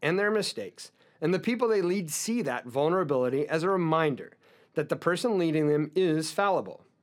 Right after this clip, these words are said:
The leader, the manager, the owner who is able to convey to his team clear objectives and give them the tools and confidence they need will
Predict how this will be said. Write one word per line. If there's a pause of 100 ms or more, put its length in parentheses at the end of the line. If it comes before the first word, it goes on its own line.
(1300)
The
leader,
the
manager,
the
owner (240)
who
is
able
to
convey
to
his
team
clear
objectives (280)
and
give
them
the
tools
and
confidence (100)
they
need (260)
will